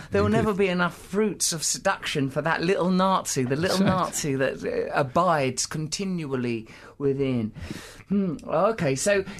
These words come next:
Speaker 1: you have self-constructed deities from your personal mythos that you pay inner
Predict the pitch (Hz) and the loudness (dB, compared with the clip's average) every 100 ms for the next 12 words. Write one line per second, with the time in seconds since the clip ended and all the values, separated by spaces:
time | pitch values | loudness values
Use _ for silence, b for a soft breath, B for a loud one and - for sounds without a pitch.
0 | - 208 226 208 - - 247 269 - 214 | 0 4 6 4 4 2 2 2 0 0
1 | - - 202 - - 185 - 214 202 180 | 2 4 2 2 0 -2 4 6 6 4
2 | - 143 127 - - B B - 190 175 | 4 2 4 2 -2 B B 0 4 6
3 | 170 160 202 208 190 190 175 170 170 175 | 4 4 6 6 6 4 4 4 2 4
4 | 170 202 - 147 117 120 - - b - | 6 4 4 2 2 0 -4 -6 b 4
5 | 165 165 170 196 190 170 147 b b b | 4 2 2 4 6 4 2 b b b
6 | - - 190 180 160 - 208 196 180 | -6 2 6 6 4 4 6 6 4